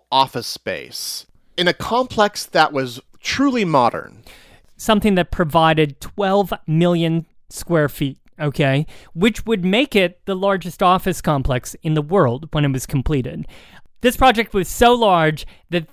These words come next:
Speaker 2: that it would have its own zip code, one double oh four eight. And he would unveil his master plan here officially to the public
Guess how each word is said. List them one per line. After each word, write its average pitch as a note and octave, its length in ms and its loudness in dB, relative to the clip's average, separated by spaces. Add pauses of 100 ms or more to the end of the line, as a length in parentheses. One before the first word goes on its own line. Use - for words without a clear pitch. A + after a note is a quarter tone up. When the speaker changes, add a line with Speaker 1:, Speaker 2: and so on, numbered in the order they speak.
(120)
Speaker 2:
that F#3 200 0
it G3 100 0
would F3+ 100 0
have F#3 280 -2
its G3 160 -2
own E3+ 160 0
zip C#3 400 0
code, A#2+ 460 -8 (280)
one F3+ 300 0
double G3 260 2
oh E3 140 2
four E3+ 500 -4
eight. C#3+ 500 -4 (680)
And F#3 120 4
he G3+ 120 0
would G#3 240 0 (180)
unveil G#3 920 0
his F3+ 420 -2
master F3 480 0
plan C#3+ 320 2
here B2+ 300 -2
officially D#3 640 -2 (100)
to A3+ 160 0
the A3 120 4
public C#3+ 500 2